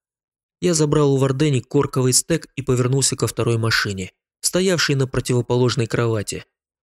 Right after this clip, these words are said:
«Если это заработает, значит, ты хорошо подготовлена к нашему особому заказу. Теперь слушайте и запоминайте вы оба. Здесь в стеке, по всей вероятности, находится жучок, он же трассировщик для виртуальной среды.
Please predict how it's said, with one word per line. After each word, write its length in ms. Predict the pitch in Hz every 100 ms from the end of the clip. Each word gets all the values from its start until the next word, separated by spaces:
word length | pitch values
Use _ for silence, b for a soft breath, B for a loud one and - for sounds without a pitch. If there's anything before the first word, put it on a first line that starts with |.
| _ _ _ _
«Если 440 | - 143 147 - 139
это 240 | 139 127
заработает, 680 | 123 127 131 143 156 151 123
значит, 420 | 120 131 - 127
ты 80 | -
хорошо 460 | - 127 123 - 117
подготовлена 800 | 110 117 117 - 113 110 110
к 100 | -
нашему 400 | - 117 - 113
особому 500 | 113 - 127 117 110
заказу. 600 | 110 113 - 123 98 90 - _ _ _ _ _ _
Теперь 300 | 135 131 120
слушайте 540 | - 143 143 117 -
и 40 | 117
запоминайте 640 | 113 - 117 123 107 -
вы 300 | 104 120 107 -
оба. 420 | 110 95 101 - _ _ _ _ _ -
Здесь 320 | 113 135 139
в 40 | -
стеке, 420 | - 170 170 -
по 140 | -
всей 220 | 123 135
вероятности, 580 | 127 127 139 135 117 -
находится 560 | 113 117 - 123 117 120
жучок, 560 | 110 117 - 104 - _ _ _ _
он 200 | 156 180
же 140 | 147 147
трассировщик 720 | 147 131 143 151 147 - 131
для 120 | 127
виртуальной 600 | 123 123 131 127 120 120
среды. 440 | - 120 110 101